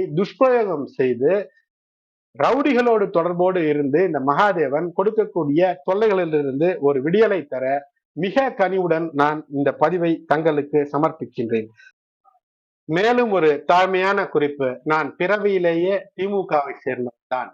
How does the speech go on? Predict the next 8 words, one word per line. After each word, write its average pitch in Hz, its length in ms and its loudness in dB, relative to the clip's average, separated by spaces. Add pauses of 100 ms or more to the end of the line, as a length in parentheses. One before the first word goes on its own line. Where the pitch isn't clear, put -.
(760)
மிக 170 220 0
வருத்தத்தோடு 196 640 0
இந்த 175 220 -2
பதிவை 160 240 2 (180)
சமர்ப்பிக்கின்றேன். 120 720 0 (120)
என்னுடைய 151 340 0 (160)
தந்தை 180 280 0 (260)
ஆயிரத்தி 196 360 0